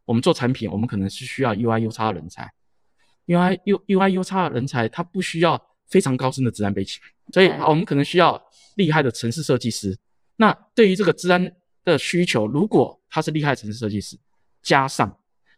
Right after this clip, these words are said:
Speaker 1: 他有资安的经验、资安的这个 background，啊，或者是资安的知识，这是加分的。
Speaker 2: 啊，加分在，在原本的领域上面，我资讯，我加资安，或是我U I、U X加资安，
Speaker 1: 对，
Speaker 2: 是一个加分的概念，
Speaker 1: 它是一个加分的。
Speaker 2: 技能。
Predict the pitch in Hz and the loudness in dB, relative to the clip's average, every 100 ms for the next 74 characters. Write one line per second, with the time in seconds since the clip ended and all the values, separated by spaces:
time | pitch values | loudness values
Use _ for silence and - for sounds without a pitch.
0 | _ _ - - 131 139 117 - _ 131 | _ _ -14 -2 0 0 -2 -6 _ -6
1 | 117 117 - 151 156 156 95 _ _ _ | -4 -4 -6 -2 2 0 -2 _ _ _
2 | _ _ _ _ 135 135 139 139 131 117 | _ _ _ _ -2 0 0 0 0 0
3 | 123 110 131 127 120 117 101 - 101 - | -2 -2 -2 0 0 0 -4 -8 -6 -4
4 | 123 117 123 127 131 120 - 131 - 135 | -6 -6 -6 -4 -2 -4 -8 -8 -6 -4
5 | 104 _ _ _ _ - 151 139 - 127 | -4 _ _ _ _ -4 -2 -2 -2 -2
6 | 117 - 104 165 190 190 170 208 214 - | -2 -2 -2 0 0 0 0 -2 -2 -2
7 | 214 214 202 175 _ - 262 214 190 294 | -2 0 -2 -2 _ 0 2 4 4 4
8 | 240 175 170 165 190 202 214 175 170 151 | 2 4 2 0 -2 -2 -2 -2 -2 0
9 | 180 - 277 - 294 180 - 147 180 185 | -2 -2 -4 -2 -2 -2 -4 0 0 0
10 | - 185 - 185 180 190 196 202 196 180 | -4 -6 0 0 0 -4 -6 -6 -2 -2
11 | 175 190 196 196 196 202 185 185 190 - | 0 0 0 0 -4 -2 -2 -2 -4 -6
12 | 185 190 185 185 202 _ _ _ _ 165 | -4 -2 -2 -2 -8 _ _ _ _ 4
13 | 139 240 214 190 196 196 185 120 104 117 | 4 4 -2 2 2 2 -2 -2 0 0
14 | 110 107 110 98 90 196 151 | 0 0 -2 0 -4 -8 -10